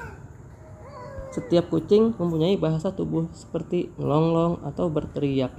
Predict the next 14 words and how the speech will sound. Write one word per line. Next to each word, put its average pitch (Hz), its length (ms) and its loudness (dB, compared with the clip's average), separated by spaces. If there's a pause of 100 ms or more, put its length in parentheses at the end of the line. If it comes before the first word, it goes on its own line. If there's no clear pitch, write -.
jika 143 160 -6
pada 131 240 -2
saat 131 320 -2
dia 131 240 2
berkelahi. 120 640 -2 (640)
Jika 147 240 4
yang 180 240 4
satunya 160 400 0
pergi, 160 320 -2
dapat 147 320 -2
dipastikan 156 960 -2 (240)
perkelahian 143 880 2
akan 139 320 -2
berakhir. 139 420 2